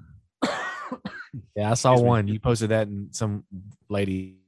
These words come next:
Speaker 1: co-, just all that she said was "roadkill?" question mark, <laughs> and I'm like,
Speaker 2: Yeah.
Speaker 1: "Gosh."
Speaker 2: Yeah. Yeah, it's a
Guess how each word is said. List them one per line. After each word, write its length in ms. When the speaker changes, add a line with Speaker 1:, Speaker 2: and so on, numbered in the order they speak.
Speaker 1:
co-, 240
just 100
all 140
that 80
she 100
said 160
was 140
"roadkill?" 480
question 260
mark, 160
<laughs> 140
and 80
I'm 60
like, 140
Speaker 2:
Yeah. 260
Speaker 1:
"Gosh." 260
Speaker 2:
Yeah. 300
Yeah, 260
it's 160
a 300